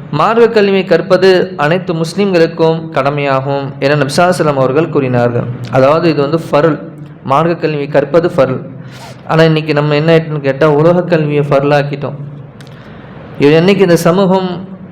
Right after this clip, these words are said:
உலக கல்வியை போன்று மார்க்க கல்வியை ஃபர்லாக்குவாங்களோ, கடமைன்னு நினைச்சு படைப்பாங்களோ, அன்னைக்கு இந்த சமூகத்துடைய பல கஷ்டங்கள் தீரும். நான்காவது தலைப்பு, ஒரு சுன்னத்தை பற்றி. மன்னரைக்கு சென்றால் ஓதும் துஆ.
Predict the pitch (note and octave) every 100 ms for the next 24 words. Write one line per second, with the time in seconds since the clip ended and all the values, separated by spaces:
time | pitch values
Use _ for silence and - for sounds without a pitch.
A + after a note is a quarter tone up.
0 | - C#3+ D#3+ F#3+ F#3 F3+ F3 E3 F3 F3
1 | D#3+ D3+ E3+ F3 D#3+ D#3 D3 D3 D3+ E3
2 | D#3+ D3+ C#3+ C#3 C#3 C#3 C#3+ C#3+ D3 D3
3 | C#3 C#3 D3 C#3 C3 C#3 C3+ C3+ D3 C#3+
4 | E3+ E3 D#3 C#3+ C#3+ D#3+ E3 D#3+ D3 D3
5 | D#3 D3+ B2 B2+ C#3+ - F#3 E3+ E3 C#3+
6 | C3 B2+ - - - - - - - -
7 | D#3+ F3+ G#3 F#3+ F3 F3+ F3+ F3+ F3 E3
8 | F3 F#3 F3 F3 F3 D#3+ C#3+ D3 D3+ D3
9 | - - - - D3 D#3+ G#3 A#3 A3 G3
10 | - E3+ E3 D#3+ E3 D3 D3 D3 C3 C3
11 | B2+